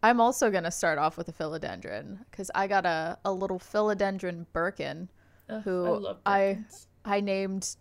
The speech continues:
Speaker 1: right before this episode 'cause I realized I hadn't named it either. Um, and I'm calling it Henry, like Henry Oak, because Birkenstocks, Birkenstock rockin' hippie druid dad. Uh,
Speaker 2: Granola munchin'.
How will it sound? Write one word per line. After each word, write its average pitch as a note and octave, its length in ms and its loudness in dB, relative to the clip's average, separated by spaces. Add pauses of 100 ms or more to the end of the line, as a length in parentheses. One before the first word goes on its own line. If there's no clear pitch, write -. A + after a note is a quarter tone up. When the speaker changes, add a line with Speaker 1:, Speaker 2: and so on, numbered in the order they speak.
(120)
Speaker 1:
right G3+ 520 2
before G#3 300 4
this F#3+ 180 0
episode G3 460 4
'cause F#3 140 -2
I F3 60 2
realized F3 520 0
I E3 80 0
hadn't F3+ 420 -2
named F#3 360 0
it F#3+ 120 0
either. - 460 2 (500)
Um, F3+ 420 2 (440)
and G3+ 80 -2
I'm G3 100 -6
calling G#3 400 6
it G3 140 -2
Henry, F#3+ 580 -2
like G3 220 -6
Henry F#3+ 400 -2
Oak, F#3+ 480 -2
because - 1000 -6 (180)
Birkenstocks, - 1200 -4 (340)
Birkenstock E3+ 640 -2
rockin' F#3 460 -2
hippie F#3 340 -6
druid - 340 -6
dad. - 400 -6 (440)
Uh, F3+ 120 2
Speaker 2:
Granola F3+ 340 -6
munchin'. F#3 460 -12